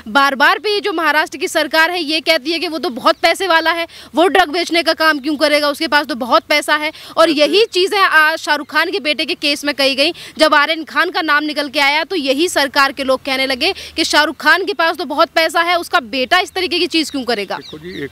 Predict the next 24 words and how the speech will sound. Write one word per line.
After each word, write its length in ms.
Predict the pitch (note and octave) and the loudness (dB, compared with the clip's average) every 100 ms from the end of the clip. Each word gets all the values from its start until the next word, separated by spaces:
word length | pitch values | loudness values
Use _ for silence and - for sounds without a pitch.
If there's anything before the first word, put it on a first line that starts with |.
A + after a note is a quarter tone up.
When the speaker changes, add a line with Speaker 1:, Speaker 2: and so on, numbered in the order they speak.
| - | -10
Speaker 2:
बात 140 | C3 - | -12 -12
मैं 100 | B2+ | -14
आपको 300 | G#2 F#2+ - | -14 -14 -14
बताऊं, 360 | G2+ F#2 A2+ A2+ _ - - _ - - - - - _ - | -14 -14 -16 -20 _ -20 -20 _ -20 -20 -20 -20 -20 _ -12
बच्चों 340 | C3 - E3 D3+ | -12 -10 -12 -12
को 260 | - E3 | -10 -10
हम 220 | A#2 C3 | -10 -12
अगर 180 | C#3 C#3 | -12 -12
कंट्रोल 480 | - C3 - C3+ C#3+ | -12 -14 -10 -8 -8
नहीं 280 | B2+ A2 C#3+ | -8 -10 -14
करेंगे 480 | C3+ A2+ G#2+ F2 - - - - - - - | -14 -14 -14 -16 -20 -20 -20 -20 -20 -20 -18
तो 80 | |
बच्चे 340 | B2+ B2 - D#3 | -12 -12 -10 -12
इस 80 | G2+ | -14
तरफ 320 | - G2+ F#2+ G2+ | -18 -18 -18 -16
जाएंगे। 400 | G2+ C#2 D2 - - _ - _ _ - - - - _ _ - | -18 -18 -20 -20 -20 _ -20 _ _ -20 -20 -20 -20 _ _ -16
मैं 200 | B2+ D3 | -10 -8
नहीं 120 | F3 | -8
इस 60 | D#3+ | -10
चीज़ 200 | D#3+ D3 | -12 -12
को 160 | - | -14
कह 200 | D3+ D#3 | -12 -12
सकता 320 | D3+ - - | -12 -16 -14
कि 180 | C#3+ C#3+ | -14 -16